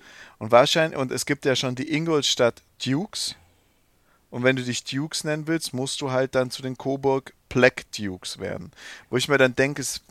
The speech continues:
gäbe ja noch so ein, zwei, drei, vier, fünf, sechs. Also ich, ich warte immer noch auf die Bavarian Barbarians.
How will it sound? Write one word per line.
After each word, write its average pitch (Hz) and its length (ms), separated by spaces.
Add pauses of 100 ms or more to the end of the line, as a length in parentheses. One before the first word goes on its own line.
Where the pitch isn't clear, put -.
(120)
gäbe 120 240
ja 110 80
noch 104 160
so - 160
ein, 110 220
zwei, 104 360
drei, 104 260
vier, 104 160
fünf, 110 260
sechs. - 200
Also 120 120
ich, 117 80 (260)
ich - 160
warte 127 240
immer 165 180
noch 139 140
auf 127 140
die 127 80
Bavarian 120 580
Barbarians. 131 800